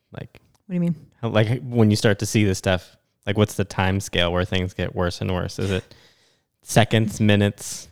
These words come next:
Speaker 2: Probably minutes.
Speaker 1: Tens of minutes?
Speaker 2: Minutes, and then the longer the heart is, yeah, seconds, no, but, like, minutes,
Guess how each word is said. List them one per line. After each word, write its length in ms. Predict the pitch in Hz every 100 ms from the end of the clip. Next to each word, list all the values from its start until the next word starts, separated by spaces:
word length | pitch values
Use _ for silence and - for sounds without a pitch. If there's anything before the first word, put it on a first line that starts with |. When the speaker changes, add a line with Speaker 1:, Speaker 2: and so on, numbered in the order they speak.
| _ _
Speaker 2:
Probably 280 | 311 285 240
minutes. 300 | 262 240 160
Speaker 1:
Tens 220 | 120 107
of 100 | 104
minutes? 320 | 110 104 110 -
Speaker 2:
Minutes, 480 | 233 277 302 - -
and 160 | 226
then 120 | 220
the 80 | 214
longer 640 | 202 190 175 196 208 196 185
the 80 |
heart 240 | 180 175 -
is, 360 | 170 165 - -
yeah, 240 | 170 -
seconds, 500 | 170 233 - 262 -
no, 380 | 196 180 175 175
but, 140 | 175 170
like, 180 | 170
minutes, 540 | 202 202 226 247 -